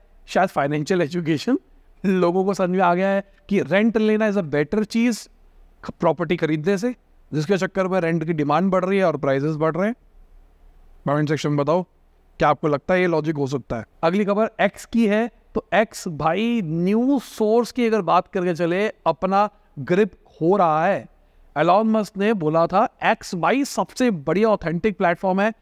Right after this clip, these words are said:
अगर हम न्यूज सोर्स की बात करके चले, मतलब न्यूज सबसे ऑथेंटिक वहीं आती है, but लोग ऐसा <laughs> नहीं मानते हैं। अ, इंटरनेशनल सर्वे किया गया, लोग TikTok पे ज़्यादा भरोसा करते हैं, अ, न्यूज़ पॉइंट ऑफ व्यू से।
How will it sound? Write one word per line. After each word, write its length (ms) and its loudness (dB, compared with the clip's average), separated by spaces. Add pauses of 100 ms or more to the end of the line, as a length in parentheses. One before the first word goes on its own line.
(200)
अगर 240 2
हम 60 0
न्यूज 320 0
सोर्स 240 0
की 120 -4
बात 220 2
करके 200 -2
चले, 180 -2
मतलब 220 -2
न्यूज 260 0
सबसे 280 -2
ऑथेंटिक 420 0
वहीं 180 0
आती 300 -4
है, 120 -12 (560)
but 120 0 (220)
लोग 320 2
ऐसा 260 0
<laughs> 0 -
नहीं 200 0
मानते 400 -2
हैं। 80 -2 (440)
अ, 220 -2 (300)
इंटरनेशनल 480 0
सर्वे 300 0
किया 200 0
गया, 260 2
लोग 280 -2
TikTok 340 0
पे 100 0
ज़्यादा 220 2
भरोसा 320 -2
करते 300 -2
हैं, 60 -2
अ, 520 -4
न्यूज़ 360 0
पॉइंट 220 -2
ऑफ 100 0
व्यू 100 -4
से। 200 -2